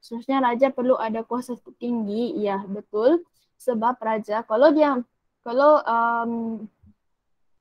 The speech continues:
kalau raja ada kuasa dalam agama Islam dengan adat nga-,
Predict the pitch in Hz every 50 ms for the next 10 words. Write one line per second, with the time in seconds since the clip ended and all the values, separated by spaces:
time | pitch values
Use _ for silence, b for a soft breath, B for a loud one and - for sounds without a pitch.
0 | _ - 254 277 320 330 311 269 254 254 240 202 - 220 220 240 214 226 220 226
1 | 240 240 - 233 247 269 - - 233 220 220 220 220 220 220 226 _ _ _ _
2 | _ _ _ _ _ _ _ _ _ - 208 214 233 226 226 226 233 220 214 226
3 | - - - 240 233 233 254 254 240 226 226 233 214 196 214 220 220 - - 220
4 | 220 220 220 220 -